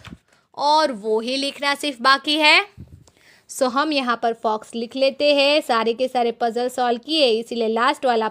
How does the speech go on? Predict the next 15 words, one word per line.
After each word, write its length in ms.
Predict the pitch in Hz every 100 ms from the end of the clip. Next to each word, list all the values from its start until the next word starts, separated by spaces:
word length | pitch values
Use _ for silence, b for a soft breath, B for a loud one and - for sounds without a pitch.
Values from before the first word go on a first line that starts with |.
| -
पजल 340 | 214 214 214
तो 120 | 220 247
हमें 300 | 220 226 262
ऐसे 360 | 202 202 -
ही 160 | 220 240
मिल 200 | 240 240
गया। 440 | 233 240 247 302 392 _ _ _ b b b b b
तो 100 | 254
ये 340 | 254 254 349 349
है 160 | 302 247
बच्चों 400 | 226 220 240 226
हमारा 400 | 214 214 208 202 -
पजल। 540 | 220 208 233 269 403 - - - - - - _ - _ b b b b b 226
बच्चों, 520 | 339 339 269 247 311
यहाँ 400 | 277 233 240